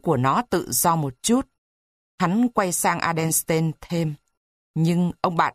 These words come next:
ơi, cho ông có ăn nói lưu loát mấy đi nữa, công nương Rowena cũng không được trả lại tự do đâu." Adenstein vừa nói một câu dài khác với lệ thường xưa nay, bây giờ yên lặng không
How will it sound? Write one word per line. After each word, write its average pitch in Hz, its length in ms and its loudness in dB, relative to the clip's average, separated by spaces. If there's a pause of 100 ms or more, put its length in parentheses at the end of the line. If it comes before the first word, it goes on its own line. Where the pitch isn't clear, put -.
ơi, 180 380 0 (480)
cho 196 160 2
ông 175 540 2
có 190 340 2
ăn 185 240 0
nói 170 220 2
lưu 214 260 2
loát 208 240 2
mấy 202 260 2
đi 233 160 4
nữa, 196 360 2 (320)
công 254 180 2
nương 247 200 4
Rowena 233 640 2
cũng 233 340 2
không 190 340 0
được 156 160 0 (120)
trả 143 220 0
lại 131 340 -2
tự - 200 -2
do 175 260 0
đâu." 175 340 -4 (1000)
Adenstein 175 640 0
vừa 151 180 0
nói 151 140 0
một 226 200 -2
câu 214 220 2
dài 151 360 0
khác - 340 -6
với 240 120 -2
lệ 214 240 0
thường 143 260 -2
xưa 185 260 0
nay, 175 300 -2 (300)
bây 247 140 2
giờ 180 220 0
yên 233 140 2
lặng 185 240 2
không 185 260 -2